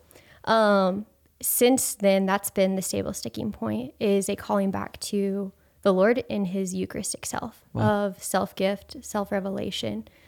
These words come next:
Speaker 1: um, and inviting me to do the same.
Speaker 2: So your last two years, you went to daily Mass in high school?
Speaker 1: I did.
Speaker 2: On, like, per your own volition, like, you, you willed this?
Speaker 1: I willed this.
Speaker 2: Wow.
Speaker 1: Yeah, it was, and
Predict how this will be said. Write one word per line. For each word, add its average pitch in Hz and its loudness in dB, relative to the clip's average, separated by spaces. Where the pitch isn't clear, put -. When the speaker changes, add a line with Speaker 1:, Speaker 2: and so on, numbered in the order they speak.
Speaker 1:
um, 208 -2
and 202 -2
inviting 196 -4
me - -4
to - -12
do - -10
the - -10
same. - -8
Speaker 2:
So - 0
your 120 6
last 110 2
two 123 2
years, 104 4
you 101 0
went 104 0
to 101 -6
daily 101 2
Mass 101 -2
in 101 0
high 98 -4
school? 95 -10
Speaker 1:
I 190 -2
did. 202 -2
Speaker 2:
On, 101 0
like, 98 -4
per 110 2
your 104 2
own 104 2
volition, 98 -2
like, 98 -8
you, 101 0
you 104 0
willed 101 2
this? - -6
Speaker 1:
I 214 0
willed 196 4
this. - -4
Speaker 2:
Wow. 104 0
Speaker 1:
Yeah, 185 2
it 202 2
was, 214 2
and 208 4